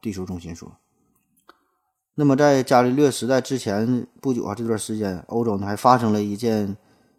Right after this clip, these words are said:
呃，非常匪夷所思的事儿，就是当时的这个罗马教廷啊，它已经是完全背离了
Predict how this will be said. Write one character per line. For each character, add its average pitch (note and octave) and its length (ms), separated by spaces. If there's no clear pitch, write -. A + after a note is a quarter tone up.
呃， G2 500
非 C#3 160
常 C3+ 240
匪 A#2+ 220
夷 C3+ 160
所 A#2 200
思 G2+ 220
的 A2+ 100
事 D3+ 140
儿， - 160
就 B2+ 140
是 C3 160
当 D3 240
时 B2+ 80
的 D#3 160
这 D#3+ 80
个 D3+ 80
罗 C3+ 160
马 A#2 140
教 C#3+ 180
廷 G#2 220
啊， A3 140
它 D#3 220
已 A2+ 200
经 C#3 240
是 E3 200
完 A#2+ 240
全 C3 200
背 D#3 300
离 G#2 220
了 C3+ 320